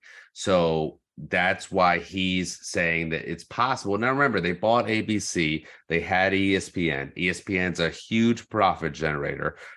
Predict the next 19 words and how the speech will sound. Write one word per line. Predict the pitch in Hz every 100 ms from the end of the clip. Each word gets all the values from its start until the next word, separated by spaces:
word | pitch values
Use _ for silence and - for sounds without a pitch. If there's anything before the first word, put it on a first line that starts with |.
| _ _
Um, | 85 82 80 - _
so | - 107 98 92 - _ _ -
I | 110
don't | 139 151
know | 139 120
if | 90 104 101
when | 104 101
they, | 98 92 80
w-, | 92 101
even | - 131 151 156
when | 135 117 104
they're | 95 95
saying | - 98 95 98
that | 98
they're | 92
gonna | 90 92
sell | - - 92 101
T | 101 113 113
V, | 113 123 127